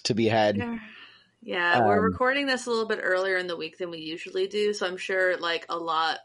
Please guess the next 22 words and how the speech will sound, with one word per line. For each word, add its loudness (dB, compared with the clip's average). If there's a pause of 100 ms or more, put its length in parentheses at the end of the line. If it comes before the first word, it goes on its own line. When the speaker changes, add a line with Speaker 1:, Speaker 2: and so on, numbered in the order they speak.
Speaker 2:
will -4
have -8
come -8
out -4
about -6
everything -10
we're -20
gonna -12
talk -10
about -8
today. -6 (720)
But 0
we 4
Speaker 1:
Yeah. 4
Speaker 2:
still 2
wanted -2
to -4
talk 0
about 0
Speaker 1:
<laughs> -
Speaker 2:
it 2
because, -4